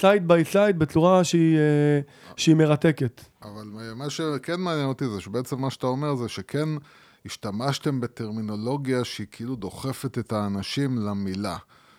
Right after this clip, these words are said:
Speaker 2: זאת אומרת, שאתה אומר, "שימו פנגו", אתה דוחף את האנשים בתת מודע ל-, למושג הזה,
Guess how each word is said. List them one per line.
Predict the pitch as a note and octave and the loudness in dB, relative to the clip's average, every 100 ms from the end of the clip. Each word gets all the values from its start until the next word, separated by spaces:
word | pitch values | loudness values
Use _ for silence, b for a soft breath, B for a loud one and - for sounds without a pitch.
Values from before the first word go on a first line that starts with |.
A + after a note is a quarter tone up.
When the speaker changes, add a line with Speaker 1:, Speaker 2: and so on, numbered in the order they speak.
| b | b
Speaker 2:
זאת | _ | _
אומרת, | F2 F#2 | -12 -12
שאתה | - G2 G2 F#2 | -12 -12 -8 -8
אומר, | G2 A#2+ A#2 | -8 -8 -8
"שימו | G2+ C3 B2+ B2 | -8 -8 -6 -6
פנגו", | - C#3+ C#3+ B2 A2+ | -4 -2 0 0 -2
אתה | - | -4
דוחף | F2 G2+ F2+ D3+ C#3+ | -10 -10 -6 -4 -4
את | C#3+ | -2
האנשים | A#2+ A2+ C3 F#2+ - | -4 -4 -6 -10 -12
בתת | F2 B2 B2 | -10 -8 -6
מודע | C3+ C3+ C#3 E3 D#3+ D#3+ - | -6 -6 -2 2 2 0 -2
ל-, | G#2 G3+ G#3 G3 - G2+ | -8 -6 -6 -8 -10 -10
למושג | G#2 G#2 G#2 - D3 C#3 | -6 -6 -4 2 2 2
הזה, | C3 F#2 | -2 -2